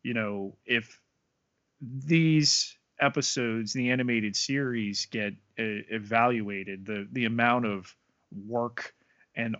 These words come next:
artistry that somebody like Jimmy Doohan,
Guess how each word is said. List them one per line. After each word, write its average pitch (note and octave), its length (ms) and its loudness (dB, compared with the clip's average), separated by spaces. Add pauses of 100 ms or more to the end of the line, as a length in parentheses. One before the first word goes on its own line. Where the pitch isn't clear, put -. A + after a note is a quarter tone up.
artistry C#3 960 2 (260)
that A2+ 120 -4
somebody A#2+ 360 0
like A2 220 -4
Jimmy A#2 360 -2
Doohan, G#2 720 -4